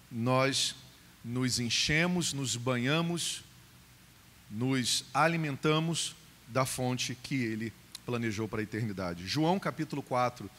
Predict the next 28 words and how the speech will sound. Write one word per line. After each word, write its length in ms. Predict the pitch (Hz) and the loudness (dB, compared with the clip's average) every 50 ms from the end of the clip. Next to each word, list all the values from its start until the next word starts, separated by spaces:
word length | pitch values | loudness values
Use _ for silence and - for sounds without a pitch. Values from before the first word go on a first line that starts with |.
| - - | -20 -12
de 120 | - 117 | -12 -12
treze 320 | - - 156 160 170 151 160 | -4 2 4 4 6 6 4
a 20 | |
quatorze, 480 | 151 147 131 - - 156 156 143 131 139 | 2 2 -2 2 2 4 4 4 2 0
diz 160 | 135 147 135 | 0 0 0
assim: 340 | 135 117 - - 113 104 95 - - - - - | 2 0 0 0 0 -2 -4 -6 -10 -16 -14 -4
Jesus 560 | - 117 180 196 170 127 147 220 262 233 165 | 4 8 8 8 8 8 6 4 4 4 6
respondeu: 680 | 185 190 196 190 - - 175 151 131 131 131 120 107 - - - - - - - - - - | 6 6 6 4 2 0 -2 2 2 4 4 2 2 -2 -6 -14 -18 -16 -18 -18 -18 -20 -14
"Quem 340 | - - 208 220 254 269 262 | 4 6 8 8 8 6 6
beber 540 | 214 185 196 180 147 135 165 202 233 220 202 | 6 6 6 6 6 6 6 6 6 6 4
desta 420 | 175 185 190 180 - - - 180 | 4 4 4 4 4 4 4 6
água 480 | 160 151 160 180 196 185 202 208 220 208 - - - - - - - - - - - - - - - - - - - - - - - - - - - - - - - - - - - - - - | 8 10 10 8 8 8 6 4 4 4 0 -8 -18 -20 -20 -20 -20 -20 -20 -20 -20 -20 -20 -20 -20 -20 -20 -20 -20 -20 -20 -20 -20 -20 -20 -20 -20 -20 -20 -20 -20 -20 -20 -20 -20 -20 0 4
terá 260 | 143 135 135 147 147 | 4 6 6 6 6
sede 400 | - - - 151 156 151 131 143 | 6 6 6 6 4 4 4 2
outra 280 | 151 151 151 151 156 | 2 2 2 0 0
vez, 480 | 139 120 117 98 90 - - - - - - - - - - - | 0 0 -2 -2 -4 -4 -6 -8 -8 -10 -16 -20 -20 -20 -16 -4
mas 340 | - 113 131 131 131 - - | 0 4 4 6 6 4 2
quem 300 | - - 180 185 220 247 | 4 4 4 4 6 6
beber, 520 | 202 196 180 147 135 147 147 151 151 175 - | 6 4 4 4 6 4 6 6 4 2 2
beber 460 | 123 131 139 131 120 127 123 120 123 | 2 2 2 4 4 2 2 2 2
da 180 | 113 120 113 | 2 4 4
água 200 | 113 117 110 110 | 4 2 0 -2
que 180 | 104 - - 117 | -4 -4 -2 2
eu 180 | 117 135 180 233 | 4 4 4 4
lhe 140 | 220 185 | 2 -2
der, 340 | 139 117 123 120 131 139 135 - - - - - - - - - - - - - - - - - | -2 2 4 4 4 4 2 -4 -12 -20 -20 -20 -20 -20 -20 -20 -20 -20 -20 -20 -20 -20 -18 -12
nunca 800 | 139 135 151 165 185 202 226 247 277 262 - - - 240 233 226 - - - - - - - - - - | -8 -4 -2 0 2 4 4 4 4 2 0 2 4 4 4 4 0 -6 -16 -20 -20 -20 -20 -20 -14 -8
mais 800 | 127 131 139 143 143 147 156 151 151 151 160 143 - - - - | -6 -2 -2 0 4 6 6 6 6 4 2 0 -2 -2 -4 -6